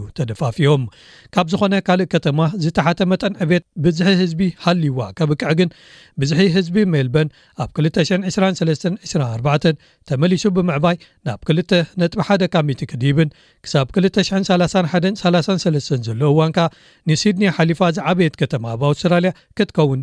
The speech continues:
ትፅቢት ይግበር። ኣውስትራልያ ሓይሊ ምክልኻላ ዝያዳ ሓይሊ ዝተሓወሶ መርገፂ ኣብ ዝወስደሉ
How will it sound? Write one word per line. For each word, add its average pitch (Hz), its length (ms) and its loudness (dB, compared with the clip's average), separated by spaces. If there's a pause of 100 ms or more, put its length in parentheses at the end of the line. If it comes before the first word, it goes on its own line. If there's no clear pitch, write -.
(160)
ትፅቢት - 400 -8
ይግበር። 123 420 -2 (1200)
ኣውስትራልያ 190 560 2
ሓይሊ 180 320 0
ምክልኻላ 180 600 0
ዝያዳ 175 300 2
ሓይሊ 170 280 0 (140)
ዝተሓወሶ 170 600 0
መርገፂ 151 380 0 (180)
ኣብ 175 200 0
ዝወስደሉ 147 500 -2